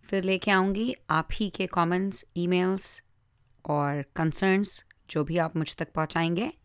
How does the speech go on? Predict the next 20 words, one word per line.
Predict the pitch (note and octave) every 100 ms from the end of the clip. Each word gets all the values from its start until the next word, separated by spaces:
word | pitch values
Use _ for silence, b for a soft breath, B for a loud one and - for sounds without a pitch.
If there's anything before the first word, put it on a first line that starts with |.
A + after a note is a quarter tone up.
| -
यहाँ | D3+ C#3
पे | C#3+
सुनाने | D3 D3+ D3+
के | C#3+ F3
लिए। | F#3+ D4+ - b b b b b -
अलविदा | D#3+ F3
लेती | G3 G3 G3+ G#3+
हूँ | C4+ E4 -
आपसे, | D3+ - E3+
आपकी | D#3 E3+
प्राची। | D#3+ E3 - C4 D4+
सुनते | - E3+ E3+
रहिए | F3+ F3 F#3+ B3+
कहानी | - D#3 D#3+ D3+
podcast | D3 D3 - C#3+ - - - - _ -
और | E3
लिखना | E3+ F3 F#3
मत | F3 E3+
भूलिए | E3+ F#3 F#3+
मुझे | F#3 F#3+ A3+